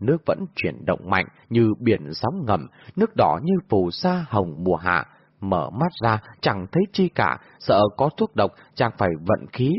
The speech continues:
bế chặt huyệt đạo. Nhưng sau mấy phút thám sát, bỗng nhiên Võ Minh Thần rùng mình liền mấy cái như bị hàn khí ngấm vào. Ngạc nhiên, Minh Thần vội ngồi xếp bằng tròn, vận hỏa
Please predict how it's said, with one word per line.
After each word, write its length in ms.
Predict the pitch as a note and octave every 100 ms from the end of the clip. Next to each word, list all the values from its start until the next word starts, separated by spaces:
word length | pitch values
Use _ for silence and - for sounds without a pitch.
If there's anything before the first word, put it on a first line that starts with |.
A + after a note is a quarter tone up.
| B3
bế 220 | A2 C#3+ G#3+
chặt 120 | - E2+ -
huyệt 140 | D#2+
đạo. 240 | - E2 - _ _ _ - - -
Nhưng 140 | A2+
sau 220 | G#2 G#2 E2
mấy 220 | F2+ C3 -
phút 120 | G3 -
thám 240 | A#2+ D#3+ F3
sát, 160 | G3 G#3+ - -
bỗng 200 | - C3
nhiên 240 | A2 G2+ F2
Võ 140 | -
Minh 220 | E3+ D3 A#2+
Thần 280 | G#2 F2 D#2
rùng 280 | A#2 G#2 F2+
mình 300 | G#2+ F2 D#2
liền 180 | F#2 D2+
mấy 220 | F2+ B2 -
cái 180 | B2+ E3+ G#3+ - -
như 120 | A#2+
bị 180 | A2 -
hàn 260 | G2+ F#2 -
khí 140 | - A#2 D#3+
ngấm 220 | B2+ G#3 F3
vào. 240 | F#2 A1+ - - - - - -
Ngạc 180 | D3 -
nhiên, 180 | G3 G3 - -
Minh 140 | G3+ -
Thần 280 | G2 E2
vội 180 | E2+ G#2
ngồi 360 | F#2 F#2 G2 F2+ -
xếp 100 | G3 -
bằng 260 | G2+ F2+ D2
tròn, 240 | G2 F#2 E2+ - -
vận 240 | A#2 A#2
hỏa 320 | A2 A2 E2